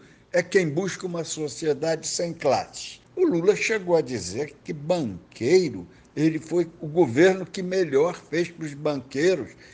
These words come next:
e chamar usineiros de heróis. Isso daí precisa avançar. A esquerda revolucionária tem que ter um projeto revolucionário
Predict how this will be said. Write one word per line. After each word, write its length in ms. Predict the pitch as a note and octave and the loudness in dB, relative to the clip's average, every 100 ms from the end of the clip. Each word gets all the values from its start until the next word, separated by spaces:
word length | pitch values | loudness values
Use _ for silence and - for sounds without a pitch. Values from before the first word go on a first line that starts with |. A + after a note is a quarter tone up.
| _ | _
e 80 | E3+ | -6
chamar 400 | E3+ F#3+ E3 D#3 | -2 -2 0 0
usineiros 1040 | E3+ E3+ C#3 D#3 A2+ A2 D#3+ F3 A2+ G2 - _ _ - | 0 -2 -2 -2 -2 2 4 2 0 -10 -16 _ _ -8
de 160 | B2+ | 2
heróis. 680 | D3+ A#2+ A2 D3+ C3+ - - - - _ - | 4 6 6 6 2 -2 -8 -12 -20 _ -6
Isso 280 | G#3 - F3+ | -4 -2 -2
daí 460 | D3 C#3 G#3 F#3 - _ _ | 0 0 -2 -4 -8 _ _
precisa 540 | A3+ G3+ G3+ G3+ G3 | -4 -2 -4 -4 -6
avançar. 840 | F#3 G3 F#3+ E3+ D3 D3 D#3+ C3 - _ _ - _ | -4 -6 -8 -6 -2 -2 -2 -8 -18 _ _ -20 _
A 100 | E3+ | 0
esquerda 960 | F3+ - - - F#3 G3+ C3+ A2+ G2+ A2+ | 0 0 -10 4 8 8 6 -2 -2 -2
revolucionária 1300 | G#2+ A#2+ F3+ C#3+ C#3+ C3 B2 A#2+ C3+ C3+ C#3+ G#3 A#3+ - | 2 6 6 6 2 2 -4 -8 -8 -6 -4 -4 -6 -10
tem 160 | E4+ | -12
que 60 | E4 | -8
ter 100 | C#4+ | -6
um 140 | G3 | -6
projeto 600 | - C3 G#2 A2 D3 - | -4 -4 -4 -6 -8 -6
revolucionário 1300 | E3 D#3+ F3+ F3 E3 - G3+ F#3 C#3 D3 D#3+ C3+ A#2+ | -4 -4 -4 -6 -6 -6 -6 -2 0 0 0 -2 -6